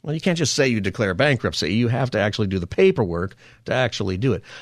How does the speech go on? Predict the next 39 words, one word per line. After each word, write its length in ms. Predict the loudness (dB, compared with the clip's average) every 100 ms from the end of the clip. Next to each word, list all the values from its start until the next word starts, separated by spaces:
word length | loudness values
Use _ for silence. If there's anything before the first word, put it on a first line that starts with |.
| -2
But 160 | 0
some 140 | 2 2
other 160 | 2
things 200 | 2 2
I've 120 | 2
been 100 | 2
reading 280 | 2 4 2
is 120 | 2
it 60 | 0
says, 240 | -2 0
well, 180 | 2 2
if 100 | 2
there's 220 | 2 2
espionage 640 | 2 2 2 2 2 2 2
or 40 |
other 120 | 2
things, 200 | 0 -2
it 40 | 2
really 180 | 2
doesn't 160 | 4 4
matter 240 | 4 4
if 100 | 2
it's 80 | -2
classified 600 | -2 0 0 0 0 0
or 60 | 0
not. 420 | 2 2 0 -10 -20 _ -20 -20 -20 -4
Um, 680 | 0 4 4 2 2 -2 -6 _ _ _
so 300 | -4 0 2
that's 260 | 2 0 0
interesting. 480 | -4 -4 -4 -2
It, 180 | 0 -2 -4 -10 _ _
if 160 | -4 0
all 220 | 0 2
of 80 | 2
this 180 | 0 0
is 80 |
just 300 | 0 -2 -4
process 480 | -2 -2 0 -2 -2
stuff, 420 | -4 -8 -8 -16